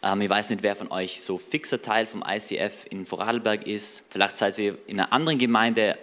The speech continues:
oder einem Livestream woanders. Aber man ist da auch Teil von einer Struktur,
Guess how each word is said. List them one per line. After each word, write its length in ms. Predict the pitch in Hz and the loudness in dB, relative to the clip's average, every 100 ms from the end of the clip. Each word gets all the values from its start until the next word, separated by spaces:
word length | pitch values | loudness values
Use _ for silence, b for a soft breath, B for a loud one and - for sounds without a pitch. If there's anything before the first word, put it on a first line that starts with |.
| - | -8
oder 260 | - - | -8 -4
einem 160 | 101 98 | -4 2
Livestream 640 | 92 113 - - 104 104 B B B - | 4 4 2 -4 -4 -8 B B B -2
woanders. 760 | 117 - 123 131 131 135 - - B B B - | 2 4 4 4 4 2 -4 -10 B B B 0
Aber 120 | 110 | 2
man 120 | 117 | 4
ist 180 | 127 - | 4 4
da 200 | 123 139 | 4 4
auch 240 | - 127 143 | 4 2 2
Teil 440 | - 110 123 147 | 0 4 6 4
von 200 | 151 131 | 2 2
einer 240 | 120 113 - | 4 2 -2
Struktur, 840 | - - 123 113 - 147 165 180 175 | -6 -4 -2 -4 -4 0 4 4 2